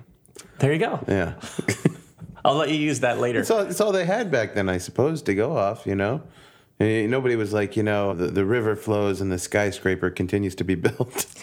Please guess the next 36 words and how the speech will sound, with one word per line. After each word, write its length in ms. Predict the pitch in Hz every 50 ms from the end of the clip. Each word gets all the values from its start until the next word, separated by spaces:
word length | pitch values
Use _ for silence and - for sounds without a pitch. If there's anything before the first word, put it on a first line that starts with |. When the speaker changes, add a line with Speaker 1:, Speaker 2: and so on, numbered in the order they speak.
| - - - -
Speaker 1:
It 100 | 190 165
doesn't 160 | 196 185 185
have 140 | 175 175 165
the 80 | 160 143
same 260 | - 170 151 143 139
power, 300 | 127 131 123 113 107 107
does 180 | 107 107 104 110
it? 220 | - - - - -
Speaker 2:
<laughs> 40 | - - - - _ _ _ _ - - - - -
Speaker 1:
You 120 | - 170
also 180 | 190 220 254 247
think 180 | 196 202 170
about 220 | - 135 139 127 -
the 140 | 123 117
ancient 260 | 123 165 165 - 135 -
world. 500 | - 101 98 95 92 87 - - - - - _ _ _ _ _ - - _ _ - - - - - - - - _ -
You 100 | 120 123
didn't 200 | 127 160 143 135
have 200 | 135 135 120 120
Google 320 | 117 123 120 120 127 113
Earth. 400 | 107 104 104 135 151 - - - - - - - _ -
Speaker 2:
Uh-huh. 220 | - 92 95 90 123
Speaker 1:
You'd 120 | 123 123
never 220 | 120 131 135 131 143
seen 240 | 139 - 143 131
a 60 | 120 107
picture 440 | - - 131 - - 123 104 104
of 200 | 104 98 98 - - -
Earth 260 | 120 110 110 110 -
from 160 | - 117 107
space. 560 | - - - - 90 92 - - - - - _ _ _ _ _ _ - - -
You 140 | - 127
didn't 140 | 127 117 117
have 120 | 123 117 113
satellite 560 | - - 127 110 117 113 101 98 95 82 87
imagery. 520 | 90 92 90 90 101 98 101 131 151 -